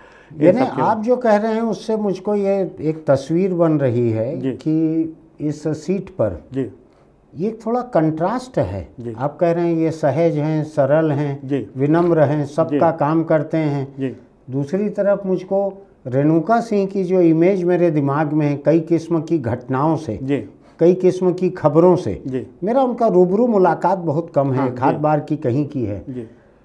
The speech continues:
Speaker 2: तो मुझको ऐसा लग रहा है कि वो इतनी तेज तर्रार हैं कि अपने पार्टी के लोगों से भी उनके झगड़े चलते ही रहते
Speaker 1: बिल्कुल,
Speaker 2: हैं।
Speaker 1: बिल्कुल।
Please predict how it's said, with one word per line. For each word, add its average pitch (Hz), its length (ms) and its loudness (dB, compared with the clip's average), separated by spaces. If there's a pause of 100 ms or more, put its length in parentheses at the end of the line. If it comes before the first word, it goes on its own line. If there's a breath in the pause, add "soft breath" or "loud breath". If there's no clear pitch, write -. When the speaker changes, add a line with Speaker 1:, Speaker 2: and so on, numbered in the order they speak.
(160 soft breath)
Speaker 2:
तो 156 60 0
मुझको 160 360 0
ऐसा 233 240 -2
लग 220 220 0
रहा 214 120 2
है 208 80 0
कि 208 140 -6
वो 196 240 0
इतनी 175 360 -2
तेज 220 380 -2
तर्रार 202 400 2
हैं 202 160 0
कि 202 120 -4
अपने 196 240 0
पार्टी 175 420 2
के 214 120 -4
लोगों 196 320 0
से 190 160 -2
भी 185 160 0
उनके 180 300 0
झगड़े 139 380 2
चलते 151 380 0
ही 151 120 2
रहते - 180 2
Speaker 1:
बिल्कुल, 143 220 2
Speaker 2:
हैं। 117 80 -4
Speaker 1:
बिल्कुल। 135 360 0